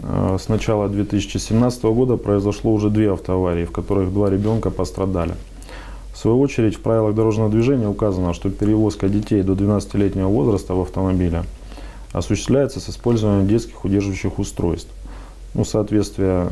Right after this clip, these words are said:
соответствие там весу и росту ребёнка и так далее. То есть автокресла, они могут быть разной конструкции, формы и так далее. Но, м, хочется сказать, что естественно, перевозить детей необходимо в этих удерживающих устройствах,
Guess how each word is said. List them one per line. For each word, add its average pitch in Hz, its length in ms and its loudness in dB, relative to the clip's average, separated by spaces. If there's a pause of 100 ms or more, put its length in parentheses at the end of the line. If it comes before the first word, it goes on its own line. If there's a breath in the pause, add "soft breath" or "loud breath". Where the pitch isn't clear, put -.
(180)
соответствие 104 720 0
там 95 400 0
весу 98 560 2
и 98 60 4
росту 123 340 2
ребёнка 110 420 2
и 92 40 0
так 98 200 2
далее. 90 280 2
То - 120 -8
есть - 220 -4
автокресла, 107 800 0
они 104 240 2
могут 101 280 4
быть 101 220 0
разной 101 300 0
конструкции, 101 640 -2
формы 104 400 0
и - 20 2
так 98 220 0
далее. 85 300 0 (680 loud breath)
Но, 101 440 2 (220)
м, 98 420 0
хочется 107 340 -2
сказать, 123 400 0
что 101 380 -2 (840)
естественно, 104 680 2
перевозить 104 580 2
детей 127 520 2 (240 loud breath)
необходимо 104 800 2
в 101 120 -2
этих 110 260 0
удерживающих 98 520 0
устройствах, 95 520 -2